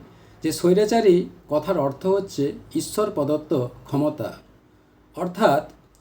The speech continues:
ফরাসি রাজারা, এরা বুর্ব রাজবংশের রাজা ছিলেন। বুর্ব কথার হচ্ছে পুরাতন তন্ত্র, অর্থাৎ ফরাসি রাজারা ঈশ্বরের দোহাই দিয়ে জনগণকে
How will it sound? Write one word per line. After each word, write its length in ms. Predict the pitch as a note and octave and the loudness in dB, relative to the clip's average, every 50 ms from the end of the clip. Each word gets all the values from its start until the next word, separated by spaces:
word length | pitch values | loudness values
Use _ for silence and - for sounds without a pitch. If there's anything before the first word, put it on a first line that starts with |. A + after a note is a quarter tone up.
| _ _ _ _ | _ _ _ _
ফরাসি 480 | - D3+ E3 F3+ F#3 F3+ - A3 G3 D#3+ D3 - - - - - - | -4 -2 -2 -2 -2 -4 -2 -2 0 0 0 -2 -8 -12 -16 -6 -2
রাজারা, 460 | D3 C#3+ C#3 C3+ E3 F#3 F#3 F#3 D3 B2+ C3 - - - - _ _ _ _ _ _ _ _ _ _ _ _ _ _ _ _ _ _ _ _ _ _ _ _ _ _ _ _ - | 0 2 2 4 4 4 4 4 4 2 -2 -4 -10 -16 -20 _ _ _ _ _ _ _ _ _ _ _ _ _ _ _ _ _ _ _ _ _ _ _ _ _ _ _ _ -8
এরা 160 | - E3 F#3+ F3 | -4 -2 0 0
বুর্ব 280 | D3 D3+ E3+ F3+ F3+ F#3+ G3 | 0 2 2 2 2 4 4
রাজবংশের 560 | G3 F3+ F3 F3+ F3+ F3+ F#3 F3+ - F#3+ F3 D3+ | 2 2 2 2 0 0 0 0 -2 -2 -2 0
রাজা 160 | C#3 D3 D#3+ | 0 0 -2
ছিলেন। 300 | D#3 - C#3 D#3 E3+ F#3 G3 G3+ D#3 | -4 -4 -4 -4 -4 -4 -4 -4 -2
বুর্ব 200 | C3 D3+ D#3+ E3 F3+ F#3+ | 0 0 2 2 2 2
কথার 280 | F#3+ E3+ - F3 E3+ F3+ | 2 0 -2 -2 0 0
হচ্ছে 240 | F3 F3 F3 - F#3+ F#3+ | 0 -2 -2 -2 -2 -2
পুরাতন 440 | F#3 - D3 C#3 C3+ C3+ C#3 D3 D3+ D3+ | -2 -2 0 0 0 0 0 -2 -2 -2
তন্ত্র, 340 | C#3+ B2 A#2+ A2+ G#2+ A#2 B2 D#3 G3+ A#3 - - - _ _ _ | -2 -2 -2 -2 -4 -6 -8 -8 -8 -10 -14 -20 -20 _ _ _
অর্থাৎ 420 | B2+ C3 C3 - - D3 C#3+ C#3+ C#3 - - - - _ _ - | -10 -10 -10 -6 -4 -2 -2 -2 -4 -8 -14 -20 -20 _ _ -10
ফরাসি 340 | - E3 D#3+ F3+ F3+ F3+ G3+ | -6 -2 -2 -2 -2 0 0
রাজারা 400 | F#3+ F#3 F3+ F#3+ G3 F#3 F3+ D#3 D3 C3+ D3 | 0 2 2 2 2 2 2 0 0 -2 -6
ঈশ্বরের 360 | D#3+ - - - G#3+ G#3+ G#3+ F3+ | -8 -8 -4 -4 -2 -2 -2 0
দোহাই 280 | D3 D#3 D3+ D#3 F#3 F#3 | 0 0 2 4 4 4
দিয়ে 240 | F3+ G3 F#3+ D#3 C3 C3 C3 - - - - - - - - - - | 4 4 4 4 4 2 0 -4 -10 -20 -20 -20 -20 -20 -20 -14 -6
জনগণকে 680 | B2 C#3+ D3 D#3 E3+ F3+ F#3 F#3+ F#3+ G3 F#3 E3+ D3 | -2 0 2 4 4 4 4 4 4 2 2 0 0